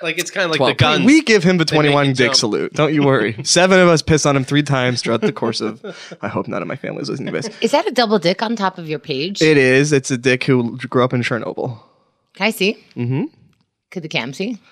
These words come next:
Speaker 2: Nah, they're not allowed.
Speaker 3: That's beautiful.
Speaker 2: Does this show count as porn for all the dicks that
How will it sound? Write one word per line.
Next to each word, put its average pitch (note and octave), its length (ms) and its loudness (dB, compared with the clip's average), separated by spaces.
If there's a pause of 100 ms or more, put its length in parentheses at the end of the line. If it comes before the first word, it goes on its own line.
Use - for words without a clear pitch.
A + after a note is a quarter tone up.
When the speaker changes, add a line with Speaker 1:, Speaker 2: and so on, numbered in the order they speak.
(100)
Speaker 2:
Nah, F2+ 300 -8
they're A2 120 -6
not G2 180 -4
allowed. A#2 420 -4 (340)
Speaker 3:
That's D3 200 -18
beautiful. C3 800 -10 (420)
Speaker 2:
Does A3 160 2
this - 80 0
show E4+ 220 4
count A3+ 260 2
as G3 100 2
porn F#3+ 480 2
for D#3 140 2
all - 80 6
the D3 100 2
dicks E3 320 0
that D3+ 160 4